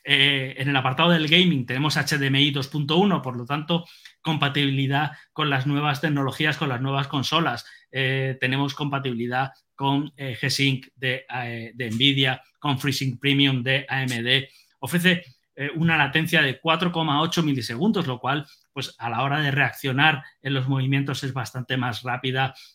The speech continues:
Eh, en general, tiene muy buen rendimiento, ofrece H D R, eh, en, eh, en, en buenas calidades, ofrece, eh, a, cuatro K a ciento veinte hercios, pero tenemos un apartado aquí, eh, un asterisco,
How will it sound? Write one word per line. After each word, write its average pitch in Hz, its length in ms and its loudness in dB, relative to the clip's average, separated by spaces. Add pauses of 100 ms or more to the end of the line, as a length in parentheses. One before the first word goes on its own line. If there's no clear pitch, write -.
(100)
Eh, 123 300 -6 (240)
en 139 120 -4
general, 143 520 4 (240)
tiene 160 240 0
muy 147 260 6
buen 160 220 4
rendimiento, 160 600 0
ofrece 143 500 -4
H 143 320 2
D 120 180 0
R, 139 360 0 (300)
eh, 131 300 -4
en, 143 400 0
eh, 117 440 -8 (240)
en, 139 260 -8
en 135 340 -2
buenas 147 400 0
calidades, 135 600 0
ofrece, 131 420 -6 (240)
eh, 127 260 0
a, 131 360 0
cuatro 139 320 2
K 139 180 6
a 131 240 -2
ciento 135 280 -2
veinte 120 280 -2
hercios, 165 460 0 (100)
pero 160 360 4
tenemos 151 460 0
un 147 140 2
apartado 139 540 0
aquí, 139 380 -4 (360)
eh, 127 140 -8
un 151 200 0
asterisco, 139 720 0